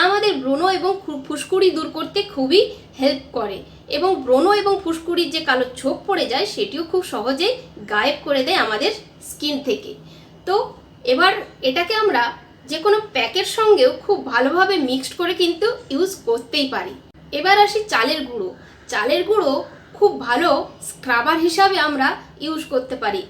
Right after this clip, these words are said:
ইনফ্যাক্ট তোমরা চালের গুঁড়োটাকে বানিয়ে রেখে দিতে পারো এবং তোমরা যখন ফেস ওয়াশ ইউজ করো, ফেস ওয়াশের সঙ্গে মিক্সড করেও একটু just রাব করে নিও, দেখবে স্কিনটা এত লাইট ওয়েট লাগে না, স্কিন মানে তোমরা ইউজ করলেই সেটা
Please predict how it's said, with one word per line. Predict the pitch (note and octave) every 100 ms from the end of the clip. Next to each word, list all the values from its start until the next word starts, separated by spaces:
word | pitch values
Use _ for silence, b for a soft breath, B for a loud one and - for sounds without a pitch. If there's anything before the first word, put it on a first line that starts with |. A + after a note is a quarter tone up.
| -
ইনফ্যাক্ট | E4+ E4+ G#4+ G#4+
তোমরা | F4 F#4+ F#4
চালের | G3 C#4 C#4+
গুঁড়োটাকে | F4 F4+ F4+ F#4 C4+ A3
বানিয়ে | A3+ E4+ D4+
রেখে | D4 E4+
দিতে | F4 F4+ F4
পারো | F4+ F#4 C4+
এবং | D4 A#3+ C4 B B
তোমরা | - E4 E4+
যখন | E4+ F#4 E4+
ফেস | G#3+ G#3+
ওয়াশ | D4 E4+ F4
ইউজ | F4+ -
করো, | - C4+ A#4+
ফেস | C#4 -
ওয়াশের | F#4 F#4 F4+
সঙ্গে | F4 F4 C#4+ G#3+
মিক্সড | C4 - F4+
করেও | F4+ E4+ C#4+
একটু | C#4+ D#4 C4+
just | D4 B3 A3
রাব | B3 B3 C#4+
করে | C4+ C#4
নিও, | C#4+ D#4+ A#3+
দেখবে | A#3 D4+ E4+ - B B -
স্কিনটা | - D#4 D#4+ - C4
এত | C4 D4 A#3
লাইট | G#3+ D4 D#4+ C#4+
ওয়েট | D4 D4
লাগে | C#4+ E4 F#4
না, | C4+ -
স্কিন | - C4+ - - -
মানে | C4 B3+
তোমরা | C#4 C#4 C#4 - C#4+
ইউজ | E4+ -
করলেই | E4 C#4+ F4+ G4+
সেটা | C4+